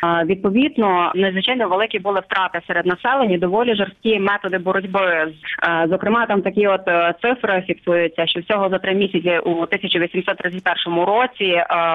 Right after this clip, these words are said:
пошесть забрала життя майже п'ятдесяти шести тисяч осіб у чотирьох округах краю. А, це дуже багато на той період. І, е, адміністрація австро-угорська, е, ну, які вона ввела методи, крім того, що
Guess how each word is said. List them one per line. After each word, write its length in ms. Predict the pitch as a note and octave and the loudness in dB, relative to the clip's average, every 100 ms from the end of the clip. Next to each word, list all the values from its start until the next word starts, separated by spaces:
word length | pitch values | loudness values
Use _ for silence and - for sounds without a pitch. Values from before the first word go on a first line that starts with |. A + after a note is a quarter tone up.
| E3 | 0
пошесть 300 | G#3 G3+ E3 | 0 0 0
забрала 380 | E3+ F3+ G#3 F#3+ | 0 0 0 -2
життя 240 | F3 G3+ | -2 -2
майже 300 | F3+ F#3+ F#3+ | 0 0 -2
п'ятдесяти 320 | F#3+ E3+ E3 E3 | -2 -4 -4 -2
шести 420 | G3+ F3+ - G#3 | -2 -2 -2 -4
тисяч 360 | G3+ G3 F#3 F3 | -2 -2 -2 -4
осіб 280 | - A3 | -4 -2
у 40 | G3 | -2
чотирьох 320 | F3 F3 F#3 | -2 -2 -2
округах 440 | F#3+ - F3 F#3 - | -2 -2 0 0 -2
краю. 460 | - E3+ D3 - - - - - - | -2 0 0 -2 -4 -8 -16 -16 -10
А, 360 | - D#3 D#3 D#3+ | -4 0 0 0
це 160 | F#3+ | 0
дуже 220 | F#3 F#3 | 0 0
багато 400 | E3 D#3+ F#3 E3 | 0 0 0 0
на 100 | D#3 | 0
той 160 | D3+ D#3 | 0 -2
період. 520 | E3 F3 B3+ G#3 D#3 - | 0 0 2 2 0 -2
І, 220 | F3 E3 | 0 0
е, 100 | E3 E3 D#3+ E3 | 0 0 -2 -2
адміністрація 720 | F3 F3+ F3+ - C#4 C#4+ G3 | 0 0 0 -2 -2 0 -2
австро-угорська, 760 | F3+ - F3 F3+ E3+ D#3+ - D3+ | -2 -2 0 2 0 -2 -4 -2
е, 600 | D3+ - E3 D#3+ D#3+ D#3 D#3+ | -2 -2 -2 0 0 0 2
ну, 200 | E3+ D#3+ | 4 4
які 220 | D#3+ A3+ | 2 0
вона 220 | F#3 F3+ | 0 0
ввела 260 | F3 E3+ E3+ | 0 0 2
методи, 360 | G#3 A3 F#3 E3+ | 0 -2 -4 -2
крім 160 | E3+ | -2
того, 280 | D#3+ G#3 F#3+ | 0 2 2
що 480 | - - E3+ E3 | 0 0 2 2